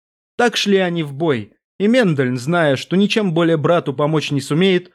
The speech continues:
шёл в бой вместе с ними. В эту минуту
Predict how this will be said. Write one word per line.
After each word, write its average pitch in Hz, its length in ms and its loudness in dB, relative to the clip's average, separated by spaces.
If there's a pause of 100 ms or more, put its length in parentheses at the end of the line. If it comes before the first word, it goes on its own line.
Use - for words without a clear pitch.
(180)
шёл 262 260 0
в 175 80 0
бой 185 180 4
вместе 151 440 -6
с 139 120 -14
ними. 135 480 -6 (560)
В 135 140 -4
эту 143 180 -2
минуту 151 640 -2